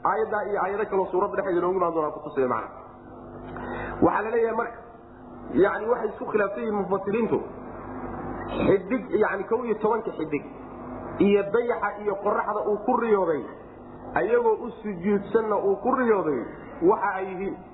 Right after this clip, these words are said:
Waxaa loo badan yahay in kow iyo tobankaasi, kow iyo tobanka walaalaha walaalihii ah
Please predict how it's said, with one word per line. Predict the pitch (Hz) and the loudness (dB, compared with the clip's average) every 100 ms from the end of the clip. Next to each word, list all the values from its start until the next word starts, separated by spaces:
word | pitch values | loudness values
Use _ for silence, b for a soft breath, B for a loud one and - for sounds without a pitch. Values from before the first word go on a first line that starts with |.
| - - - - - | -18 -18 -16 -4 0
Waxaa | 170 190 | 2 2
loo | 233 214 | 0 0
badan | 220 233 | 0 2
yahay | 202 - - - - - - - - 208 | 2 0 -10 -16 -18 -18 -14 -14 0 2
in | 233 226 | 4 4
kow | 226 240 | 2 2
iyo | 226 202 208 | 0 0 2
tobankaasi, | 208 226 226 208 - 180 | 2 2 0 -2 -4 0
kow | 220 | 0
iyo | 226 202 | 2 2
tobanka | 214 220 214 | 2 0 2
walaalaha | 208 202 190 202 226 | 4 4 4 2 0
walaalihii | 196 196 208 220 202 214 | 2 4 4 2 -2 0
ah | 143 | 0